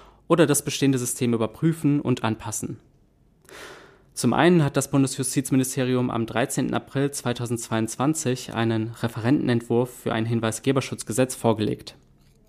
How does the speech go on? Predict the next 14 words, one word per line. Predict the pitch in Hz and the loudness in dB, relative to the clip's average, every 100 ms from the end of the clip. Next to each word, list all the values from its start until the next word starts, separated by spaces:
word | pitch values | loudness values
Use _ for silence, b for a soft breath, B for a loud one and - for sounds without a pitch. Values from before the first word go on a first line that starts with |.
| _ _ | _ _
Er | 117 | -2
dient | 120 151 | 4 4
der | 113 117 | 4 4
Umsetzung | 147 156 151 - 143 135 | 2 2 0 0 -2 0
der | 120 117 | 0 0
E-U-Whistleblower-Richtlinie, | 113 127 123 127 127 123 123 120 120 117 - 135 143 147 B B B B | 0 -2 -2 -4 -4 -2 0 0 0 -4 -2 2 2 0 B B B B
deren | 127 117 117 | 0 2 4
Umsetzungsfrist | 147 143 147 147 135 - 143 139 - | 4 4 2 0 -2 -2 -2 -2 -6
bereits | - 117 120 120 | -4 0 0 0
im | - | -4
Dezember | 113 - 143 156 147 | -4 -2 2 2 2
zweitausendeinundzwanzig | - 131 123 120 113 113 113 110 - 123 - 123 113 | 0 0 0 0 -2 0 0 0 -2 -2 0 -2 -4
abgelaufen | - 110 127 - - | -4 -4 -4 -4 -6
ist. | 120 - - | -6 -10 -16